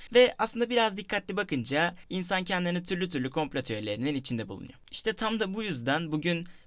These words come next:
biraz eğlenceli, biraz merak uyandırıcı, biraz kafa karıştırıcı ve belki de bir tutam atmasyonlu, sallamasyonlu, eğlenceli bir sohbet yapacağız.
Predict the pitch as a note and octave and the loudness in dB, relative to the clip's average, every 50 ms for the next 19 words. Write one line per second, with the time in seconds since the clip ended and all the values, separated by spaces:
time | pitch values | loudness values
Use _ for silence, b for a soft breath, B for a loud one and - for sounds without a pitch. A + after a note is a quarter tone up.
0 | B - A3+ A3+ A3 F#3 F#3+ F#3 F3 D#3+ D#3 C#3 B2+ A2 A2 G#2+ G#2+ A2+ A#2+ - | B 2 4 4 6 6 4 2 4 4 4 4 2 0 -2 -2 -4 -6 -6 -8
1 | - - D3+ E3 E3 D3+ C#3 C#3 C3+ D3+ D#3+ - D#3 C#3+ B2+ A#2+ A2+ A2+ A2+ G#2+ | -6 0 4 4 4 6 4 4 4 4 2 4 4 4 4 4 0 -2 -2 -2
2 | G2 A2 A2 - B B B B B - B3 C4 B3+ B3 - B3 A#3+ B3 A#3+ A3+ | -4 -4 -6 -8 B B B B B 2 6 6 6 6 6 4 4 4 4 2
3 | G#3 D#3+ C3 - - B2 A2+ A2 G#2 A2 B2+ C#3 - C3+ G3 G3 - F#3 F#3+ F3 | 2 4 4 2 2 0 -4 -4 -2 -2 -2 -2 0 0 -2 0 2 2 2 4
4 | F3 F3 E3+ E3+ E3 F#3 F3 C#3 A#2+ - C#3+ D3+ D#3+ D#3+ - - C#3+ C#3+ - - | 4 2 2 2 0 0 -2 0 -2 0 0 0 0 -2 -2 -2 -4 -2 0 -2
5 | C#3 B2+ - - A#2 G#2+ G#2+ A2+ B2 - - D3 D3+ E3 E3+ E3 D#3+ C#3 A#2+ - | -2 0 0 -2 -4 -6 -6 -6 -8 -2 0 0 0 2 0 0 0 0 -2 -2
6 | - A2 G#2+ A2 A#2 B2+ C#3+ D3 D3 - - - - D#3+ C3 - A#2+ A#2 - B2+ | -4 -4 -6 -4 -4 -2 -2 -2 -4 -6 -6 0 0 2 2 0 -2 -6 -4 -4
7 | C#3+ D3 - D3 B2 - - - - A2 - - - A2 - - - - | -2 0 2 0 0 0 -2 -4 -4 -6 -6 -4 -6 -6 -6 -8 -10 -14